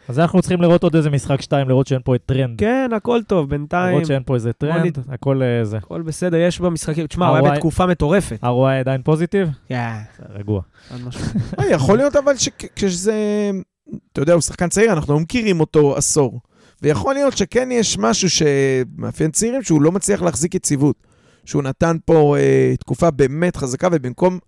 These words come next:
Speaker 3: אנחנו קיווינו שזה גרף שעולה למעלה בכיוון אחד.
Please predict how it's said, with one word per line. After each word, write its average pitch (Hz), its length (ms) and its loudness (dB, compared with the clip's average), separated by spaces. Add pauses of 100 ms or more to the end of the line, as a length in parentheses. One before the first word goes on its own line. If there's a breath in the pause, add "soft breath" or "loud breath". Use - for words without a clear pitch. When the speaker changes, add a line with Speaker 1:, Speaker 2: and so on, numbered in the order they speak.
Speaker 3:
אנחנו 180 340 -4
קיווינו 151 400 -4
שזה 135 380 -2 (520 soft breath)
גרף 139 440 0
שעולה 160 480 4
למעלה 175 540 4
בכיוון 160 520 0
אחד. 165 280 2